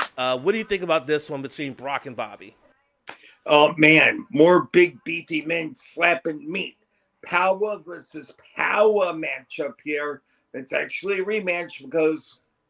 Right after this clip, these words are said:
Speaker 2: Lesnar lost the last time. Bobby Lashley became W W E champion of the Royal Rumble this year on my birthday.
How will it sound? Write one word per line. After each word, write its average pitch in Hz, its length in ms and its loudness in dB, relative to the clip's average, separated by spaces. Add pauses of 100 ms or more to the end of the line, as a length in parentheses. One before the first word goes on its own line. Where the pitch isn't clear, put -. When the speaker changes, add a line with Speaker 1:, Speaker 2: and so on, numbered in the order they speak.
(220)
Speaker 2:
Lesnar 175 420 -6
lost 190 400 -4
the 151 60 -16
last 180 400 -10
time. 117 440 -14 (1500)
Bobby 165 420 0
Lashley 180 380 -8
became 156 420 -14
W 160 280 -10
W 170 320 -10
E 160 100 -16
champion 170 340 -8
of - 40 -18
the 151 120 -12
Royal 180 120 2
Rumble 170 360 -2
this 160 280 -12
year 170 220 -4 (100)
on 170 260 -2
my 170 260 -4
birthday. 139 680 -4